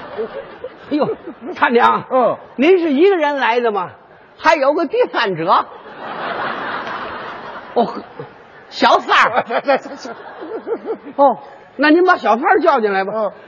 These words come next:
Speaker 1: 你爸一进门吓那女的一跳。
Speaker 2: 啊。
Speaker 1: 嚯，这么大岁数还小子啊！我第三者，
Speaker 2: <laughs>
Speaker 1: 嘛事儿跟我说。那女的一看我们俩这样。
Speaker 2: 对呀。
Speaker 1: 你，大娘，您脑子没毛病吧？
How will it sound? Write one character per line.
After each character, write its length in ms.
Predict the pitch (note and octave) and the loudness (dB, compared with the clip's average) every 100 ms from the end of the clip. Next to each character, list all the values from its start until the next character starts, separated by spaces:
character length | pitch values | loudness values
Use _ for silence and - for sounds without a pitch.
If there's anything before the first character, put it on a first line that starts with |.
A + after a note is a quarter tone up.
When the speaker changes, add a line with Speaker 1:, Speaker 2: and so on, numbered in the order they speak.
| - | -14
Speaker 1:
你 180 | C#3+ F#3 | 2 2
爸 220 | A3 C4+ A#3 | 4 0 0
一 120 | C#4 | 0
进 200 | C#4 G#3 | 0 2
门 160 | A#3+ | 2
吓 200 | A#3 D4+ A#3+ | 2 -2 0
那 120 | G3 | 0
女 160 | D#3+ E3+ | 0 0
的 80 | B3+ | 0
一 140 | D4 | 0
跳。 200 | D#4 G#4 | 0 -4
Speaker 2:
啊。 300 | F3 - D3+ - - | -6 -8 -12 -12 -4
Speaker 1:
嚯， 200 | B3 - - - - - - - _ _ - | -2 -2 -8 -20 -20 -20 -20 -20 _ _ -12
这 160 | - D4+ | -2 0
么 60 | |
大 120 | A3 D#3 | 2 0
岁 160 | G#3+ | 0
数 80 | E3 | 0
还 120 | F3 | -2
小 180 | D#3 D#3+ | -4 -4
子 60 | - | 6
啊！ 140 | C4+ | 6
我 280 | A#3+ E4+ E4 - - - - | 8 6 4 -4 -20 -20 0
第 140 | E4 | 2
三 180 | C4+ A#3 | 2 2
者， 80 | B3 | 2
Speaker 2:
<laughs> 1500 | D4+ - - G#3+ D#4 - - - - - - - - - - | 2 0 -6 -2 -2 -2 -6 -18 -18 -18 -18 -18 -20 -20 -4
Speaker 1:
嘛 180 | D#4+ C#4 | 2 4
事 80 | C#4+ | 4
儿 60 | |
跟 140 | A#3+ A#3 | 4 2
我 120 | D4+ | 2
说。 220 | C4 G#3 A#3+ - - - - - - - - - - - - - - - - - | 2 -4 -6 -14 -20 -20 -20 -20 -20 -20 -20 -20 -20 -20 -20 -20 -20 -20 -20 -6
那 120 | D#4+ | 0
女 200 | E4+ A#3+ | 2 4
的 60 | D4 | 4
一 100 | A4 | 4
看 180 | - G4+ | 2 -2
我 120 | G#3 | 2
们 120 | A4+ | 2
俩 160 | G4+ C4+ | 2 0
这 200 | F4+ C#4 | 2 4
样。 260 | A3+ F#3+ D#3 | 4 2 0
Speaker 2:
对 140 | G4+ | 2
呀。 200 | C4+ G#3+ - - - _ _ | 4 4 0 -18 -20 _ _
Speaker 1:
你， 280 | - D4+ C4+ - F#3 - _ _ - - - - | -4 -4 -4 -12 -20 -20 _ _ -20 -20 -20 -8
大 120 | - C#4 | 0 2
娘， 240 | B3+ D#4 | 2 4
您 200 | D#4+ G4+ | 4 4
脑 220 | D4 E3 A#3+ | 4 2 0
子 120 | B3+ | 0
没 180 | C#4 F#4 | 2 4
毛 240 | A#3+ A#3 | 4 4
病 200 | A#3 G3+ | 4 2
吧？ 260 | F3+ C#3 | 0 -4